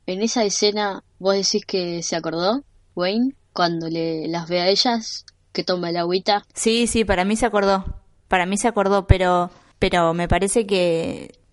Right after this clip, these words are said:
Speaker 2: se dio cuenta de que ya no tenía sentido, ¿entendés? Como que me parece que en ese momento por fin le puede poner un punto final al caso. Más allá de si lo comprueba o no lo comprueba, porque no le pregunta nada,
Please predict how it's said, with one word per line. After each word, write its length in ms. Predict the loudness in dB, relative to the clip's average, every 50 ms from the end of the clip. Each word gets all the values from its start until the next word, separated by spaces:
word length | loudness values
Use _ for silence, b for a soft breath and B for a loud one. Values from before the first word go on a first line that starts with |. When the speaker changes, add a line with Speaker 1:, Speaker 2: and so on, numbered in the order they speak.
| _ _ _ -14
Speaker 2:
se 300 | -12 -10 -4 -2 2 2
dio 200 | 4 4 4 2
cuenta 240 | 0 0 2 0
de 80 | 0 0
que 100 | 0 -2
ya 140 | -2 0 0
no 120 | 0 0
tenía 320 | -2 -2 -2 -2 -2 -2 -2
sentido, 540 | -2 -4 -4 -4 -2 -2 0 2 2 0
¿entendés? 360 | 0 -2 -4 -6 -4 -4 -4 -4
Como 240 | -6 -8 -8 -8 -8
que 240 | -8 -8 -8 -10 b b b b b _ _ -12
me 180 | -8 -8 -4
parece 340 | -2 -2 0 0 0 0 0
que 60 | 0
en 60 | 2 0
ese 160 | 0 0 0
momento 500 | 0 2 2 2 0 0 0 0 0 2
por 160 | 0 0 -2
fin 420 | -2 -2 -2 0 0 0 0 -2 -4
le 160 | -4 -4 -2
puede 180 | 2 2 2 2
poner 440 | 0 -2 -4 -4 -4 -4 -4 -4 -8 _ _ _ _
un 160 | -8 -8 -8
punto 340 | -6 -4 -2 -2 0 0 0 -2
final 220 | -2 -4 -2 -2
al 140 | -2 -2 0
caso. 420 | 0 -2 -2 -2 -4 -8 -10 -10 _ _ -4
Más 260 | -2 -2 -2 0 0
allá 120 | 0 0
de 120 | 0 0 -2
si 360 | -4 -6 -6 -8 -8 -10 B B B B B B B B B
lo 220 | -2 0 0 2 2
comprueba 680 | 0 0 -2 2 2 2 4 4 2 2 4 4 4
o 80 | 2
no 120 | 0 0 -2
lo 120 | -2 -2
comprueba, 560 | -2 -4 -6 -4 -2 0 2 4 4 4 2
porque 280 | 2 -2 -6 -8 -8 -8
no 140 | -8 -4 -4
le 100 | -4 -4
pregunta 520 | -4 -4 -4 -4 -6 -6 -6 -6 -6 -6
nada, 560 | -4 -4 -4 -2 -2 -2 -2 -2 -4 -6 -8